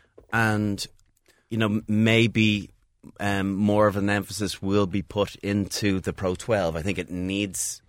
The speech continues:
um, as much focus as it can get. I think it is the, the poorly, you know, sister, so to speak, where in comparison to Champions Cup and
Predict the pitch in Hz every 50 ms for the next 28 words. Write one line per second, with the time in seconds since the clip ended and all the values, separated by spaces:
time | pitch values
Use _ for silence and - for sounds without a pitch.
0 | _ _ - 90 90 90 87 87 87 85 85 - - - - _ _ _ - 95
1 | 98 101 101 98 - - - 101 98 95 - 104 - - 95 85 87 82 - 92
2 | 87 85 98 98 98 90 82 - - 92 80 92 85 85 90 87 82 80 - -
3 | - _ _ _ _ _ _ _ _ _ _ _ 73 71 78 78 - 90 85 85
4 | - - - - 87 80 73 - _ _ _ _ - - 110 104 101 95 92 -
5 | - - _ 95 90 87 82 - - 120 104 - - 101 85 - 101 92 87 82
6 | - - _ 104 92 90 - - - - 90 90 87 85 85 85 85 85 82 -
7 | - 85 85 76 - 85 78 90 95 95 87 - 95 87 - - - - - 90
8 | 90 85 98 92 - - - 101 - 95 90 92